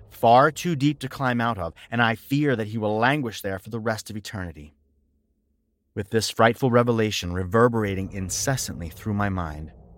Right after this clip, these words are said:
I escorted Claudius and the other children back to their homes, and then drifted off into a light sleep, plagued with brutal nightmares.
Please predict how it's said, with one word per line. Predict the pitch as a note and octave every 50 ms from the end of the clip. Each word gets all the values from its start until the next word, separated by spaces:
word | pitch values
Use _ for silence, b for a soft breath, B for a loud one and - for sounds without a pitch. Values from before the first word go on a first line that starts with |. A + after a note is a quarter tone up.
| - - - - - - - - -
I | G2 F#2+
escorted | F#2+ - - - - A2+ A#2 B2+ C#3
Claudius | C#3 - - F#2+ F2+ F2 F2+ F#2 F#2+ F#2+ -
and | F2+ F2+
the | F#2 F#2 F#2
other | G2 F#2 G#2
children | G#2 - - - F#2+ E2+ E2+ F2 E2+ E2+
back | E2+ F2 E2 -
to | _ -
their | G#2 A2+ A2+
homes, | G#2+ G2+ E2 D#2 D2+ D#2 D#2+ - - _ _ _ _ _ _ _ _ _ _ _ _ _ _ _ b b b b b b
and | F2+ F#2
then | G2+ G#2 G#2+
drifted | F#2+ A2 A2 - - B2+ G#2+
off | G2 F#2+ G2 F#2+ -
into | G2 F#2 - - G#2+
a |
light | G2 F#2 F2+ F#2+ G2+ G2 -
sleep, | - - - F2 D#2+ D#2 - _ _ _ _ _ _ _ _ _ _ _ _
plagued | - G#2+ F#2+ F2 E2+ E2+ D#2+
with | F#2 F2+ - -
brutal | - G#2 G2 E2+ - D#2+
nightmares. | E2+ E2 E2 D#2+ C#2 C#2 D2+ C#2+ C#2 C#2 - - -